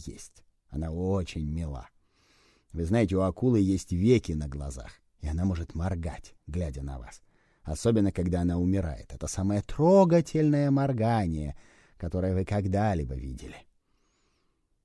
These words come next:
Так что появляется госпожа Акула и начинает утюжить это место. А затем, может быть, несколько акул устроят драку, и тогда ту, которая получит рану, сожрут остальные.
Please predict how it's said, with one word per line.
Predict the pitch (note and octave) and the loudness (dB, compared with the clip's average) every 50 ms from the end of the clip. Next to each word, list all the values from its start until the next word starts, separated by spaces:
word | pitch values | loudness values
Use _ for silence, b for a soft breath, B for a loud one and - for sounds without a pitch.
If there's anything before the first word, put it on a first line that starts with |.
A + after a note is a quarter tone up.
| _ _ _ _ | _ _ _ _
Так | - F2+ F#2+ - | -4 -4 -4 -2
что | - - | -2 -2
появляется | F2 - G#2+ G#2 G2 G2+ A#2 C3+ - - - A#2+ | 2 4 4 4 6 6 6 6 6 6 4 4
госпожа | G#2+ A2+ - - G#2+ G#2 F#2+ A2+ G#2+ G2+ | 2 2 2 2 0 2 4 4 4 4
Акула | G2 - - - D3+ F#3+ G#3+ G3+ D3 | 2 0 2 4 4 8 10 10 10
и | A#2 | 10
начинает | G2+ F#2+ F2 - F#2+ G#2+ B2+ C3+ - A#2 | 8 4 2 2 2 2 4 4 4 4
утюжить | A2 - - - B2+ C#3+ C3 G#2+ G#2 E2+ - | 2 2 6 8 8 10 10 8 6 4 0
это | D#2+ D2+ E2+ E2 | -4 -6 -4 -4
место. | E2+ D#2 C2 - - - - - _ _ b b b b b b b b b b b b b b b b b b b _ - | -4 -4 -6 -10 -12 -16 -18 -20 _ _ b b b b b b b b b b b b b b b b b b b _ 0
А | G2+ G#2+ | 2 6
затем, | A#2 A#2 A2 - F#3+ G#3 | 6 6 8 8 8 8
может | G#3 G#3 F#3 E3 F3 | 8 8 8 6 6
быть, | E3+ E3+ E3 - | 4 4 4 4
несколько | C3 A2+ A2 - - G2+ F2+ - G2 F#2+ | 4 2 2 2 0 0 2 2 2 2
акул | F#2 - - F#3 G#3+ G3 | 2 2 2 4 4 6
устроят | C#3 A2+ - - A#2+ C#3 F3 D#3+ A#2 | 4 4 2 2 4 4 6 6 6
драку, | G2+ G#2+ G#2 G2 F#2+ F2+ E2+ - - F2 E2+ F2 - - _ | 4 4 4 4 2 0 0 -2 -2 -2 -2 -4 -6 -8 _
и | - F2+ F#2+ | -8 -4 -2
тогда | - G#2+ G#2+ A2 A2 G#2 | 0 2 2 4 2 2
ту, | - - G#2+ | 2 0 0
которая | - G2+ - - G2 F#2+ G#2 G2 | 0 0 -2 -2 0 0 -2 -2
получит | - F#2+ F#2 G2 G#2 - - F#2 - | -2 -2 0 0 0 0 -2 -4 -2
рану, | F2+ F#2+ A2+ C#3+ E3+ D#3 A2+ F2 D2+ | -2 0 2 2 4 2 2 2 0
сожрут | - - F2 F2+ F2+ F2+ F2+ E2 G#2 C3 D3 C#3+ - | -2 -4 -4 -2 -2 -2 -2 0 0 0 0 0 -2
остальные. | F#2 F#2 - - - E2+ C#2+ C#2 B1 A#1 - - | -6 -6 -6 -4 -4 -4 -4 -4 -8 -12 -14 -16